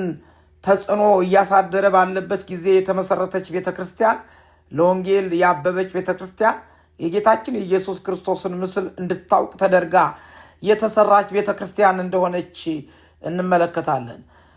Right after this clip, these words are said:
ጳውሎስ እንግዲህ በዚህ ውስጥ ያስተላለፋቸው መልእክቶች በተለይ በዚህ በፊልጵስዩስ ውስጥ፣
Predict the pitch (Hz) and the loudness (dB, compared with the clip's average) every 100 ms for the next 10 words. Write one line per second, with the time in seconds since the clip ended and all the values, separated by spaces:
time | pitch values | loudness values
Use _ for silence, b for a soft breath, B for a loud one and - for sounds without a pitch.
0 | b - 233 294 262 220 208 208 185 196 | b 2 2 2 0 -2 -6 -6 -4 -4
1 | 180 208 214 - - 170 - b b b | -4 -6 -8 -8 -6 -6 -6 b b b
2 | 160 185 - 220 202 196 202 190 190 202 | -2 0 2 4 4 4 2 0 0 -2
3 | 180 185 190 - 226 233 - - b b | 0 0 -2 -4 -4 -4 -10 -20 b b
4 | b 160 170 185 190 175 170 170 185 175 | b -4 0 2 2 0 -2 -4 -2 0
5 | 165 156 143 175 180 190 185 185 180 254 | 2 0 -4 -4 -6 -6 -2 -2 -2 -4
6 | 226 | -6